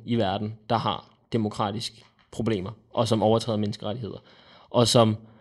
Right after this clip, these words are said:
øhm, som, som, hvad skal man sige, har politiske systemer, som ikke tager sig af grundlæggende demokratiske principper. Øhm, så, så, så formentlig er det også bare et vilkår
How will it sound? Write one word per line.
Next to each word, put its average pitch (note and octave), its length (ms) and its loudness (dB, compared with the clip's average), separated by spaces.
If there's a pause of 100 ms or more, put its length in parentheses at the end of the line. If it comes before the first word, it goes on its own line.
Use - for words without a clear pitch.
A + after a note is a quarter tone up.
(380)
øhm, G#2 580 4 (600)
som, G#2 580 4
som, A2 200 2
hvad G#2 100 2
skal G#2 80 -6
man G#2 60 -2
sige, G#2 100 2
har A2 60 2
politiske B2 440 4
systemer, A2+ 500 2
som G#2+ 320 0 (920)
ikke C3+ 400 4 (520)
tager A#2+ 220 6
sig G#2+ 220 2
af G2+ 120 -2 (160)
grundlæggende A2+ 440 -2
demokratiske G2+ 540 -4
principper. G#2+ 440 -8 (500)
Øhm, G#2+ 760 4 (560)
så, - 600 6
så, A#2 180 2
så G#2+ 180 2
formentlig C3 400 4
er C3 40 8
det A2 80 6
også B2+ 120 4
bare C3+ 100 8
et G#2+ 100 0
vilkår - 460 2